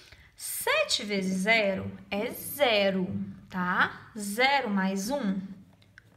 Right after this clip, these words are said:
um. Sete vezes zero é zero. Sete vezes três,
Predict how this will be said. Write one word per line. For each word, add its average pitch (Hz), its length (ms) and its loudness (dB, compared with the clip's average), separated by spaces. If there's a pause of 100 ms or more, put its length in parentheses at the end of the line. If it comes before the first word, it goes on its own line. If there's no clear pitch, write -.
(200)
um. 214 300 -2 (680)
Sete 294 680 0
vezes 190 460 -2
zero 196 600 2 (440)
é 175 200 -10
zero. 202 680 0 (880)
Sete 220 540 0
vezes 196 420 -2
três, 208 680 -4